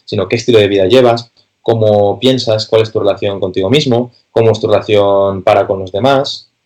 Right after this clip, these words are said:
cómo, no sé, qué, qué otras cosas haces complementariamente en tu día fuera de lo que es el gimnasio o la pista de atletismo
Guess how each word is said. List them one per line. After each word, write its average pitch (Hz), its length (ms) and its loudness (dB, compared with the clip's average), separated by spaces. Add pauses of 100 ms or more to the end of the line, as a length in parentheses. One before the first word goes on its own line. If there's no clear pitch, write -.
(100)
cómo, 104 560 0
no 107 120 -4
sé, - 320 -4
qué, 113 240 2
qué 127 80 2
otras 131 260 0
cosas - 300 -4
haces 131 180 -8
complementariamente 117 640 -2
en 123 80 -2
tu 117 100 -4
día 120 220 0
fuera 113 220 2
de 113 60 4
lo 110 60 0
que 113 80 0
es - 120 -10
el - 60 -18
gimnasio 120 580 -2
o 107 40 0
la 95 140 -2
pista 117 240 -2
de 113 60 4
atletismo 127 560 -2